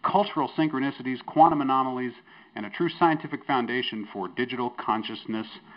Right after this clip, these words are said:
theory, which is what we're gonna be talking with him about tonight. I should also add that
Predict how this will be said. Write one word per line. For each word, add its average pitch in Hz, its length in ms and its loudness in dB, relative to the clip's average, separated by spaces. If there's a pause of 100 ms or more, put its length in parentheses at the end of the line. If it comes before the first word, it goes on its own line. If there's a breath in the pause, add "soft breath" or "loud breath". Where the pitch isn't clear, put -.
(400 loud breath)
theory, 87 320 0
which 101 240 -8
is 101 160 -6
what 117 140 -4
we're 117 100 -2
gonna 110 160 -2
be 104 180 -2 (460 loud breath)
talking 110 360 6
with 120 140 -4
him 123 80 -4
about 117 260 0
tonight. 123 260 0
I 104 60 -2
should 110 160 -6
also 117 360 0
add 127 320 4 (440 loud breath)
that 110 360 -2